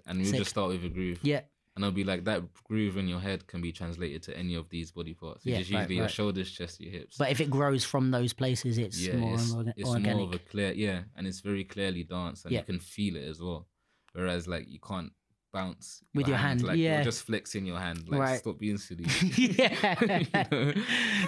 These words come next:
Speaker 2: So you was, so you have your found-, your foundation on one
Speaker 1: Foundation
Speaker 2: side, your technique on the
Speaker 1: on the
Speaker 2: other,
Speaker 1: side,
Speaker 2: and
Speaker 1: and you have
Speaker 2: Cashmere's the
Speaker 1: this
Speaker 2: one that helped you
Speaker 1: fusion.
Speaker 2: to
Speaker 1: Yeah. And it was
Speaker 2: Interesting.
Speaker 1: like, and he did it in more of a question way, but
Speaker 2: Okay.
Speaker 1: also told me. <laughs>
Speaker 2: Yeah.
Speaker 1: So he was like, "You need to, like, fuse the two."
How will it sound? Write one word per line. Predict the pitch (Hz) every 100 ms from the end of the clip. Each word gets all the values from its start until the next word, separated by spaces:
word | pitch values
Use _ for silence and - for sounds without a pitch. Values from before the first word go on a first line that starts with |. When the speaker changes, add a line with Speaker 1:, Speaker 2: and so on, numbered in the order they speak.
| 202
Speaker 2:
So | 240
you | 226 220 220
was, | 226
so | - 214
you | 202 196
have | 196 185
your | 190 170
found-, | 190 190 185
your | 202 170
foundation | - 180 185 185 175
on | 165
one | 156
Speaker 1:
Foundation | -
Speaker 2:
side, | 139 131
your | 131
technique | 156 143 151
on | 139
the | 135
Speaker 1:
on | 135
the | 123
Speaker 2:
other, | 120
Speaker 1:
side, |
Speaker 2:
and | -
Speaker 1:
and | 135
you | -
have | 156
Speaker 2:
Cashmere's | - 156
the | 143
Speaker 1:
this |
Speaker 2:
one | 135
that | 135
helped | 101 101
you |
Speaker 1:
fusion. | 135 127
Speaker 2:
to | 139 131 120
Speaker 1:
Yeah. | - 98 90 90 - - _ -
And | 151
it | 101
was | 101 92
Speaker 2:
Interesting. |
Speaker 1:
like, | 98 92 - _ _ _ _ _ _ _
and | 110 113
he | 104
did | 113 135
it | 131
in | 113
more | 110
of | 101
a | 92
question | - 113 113 98 87
way, | 80 78 85 -
but | -
Speaker 2:
Okay. | 135
Speaker 1:
also | 123 101
told | 87 101 95
me. | 78 90
<laughs> | -
Speaker 2:
Yeah. | 165 175 - 220 -
Speaker 1:
So | 233
he | 123
was | 117 104
like, | 107 113
"You |
need | 110 117 113
to, | 110
like, | 95 87 110
fuse | - 104 98
the | 87
two." | 85 95 78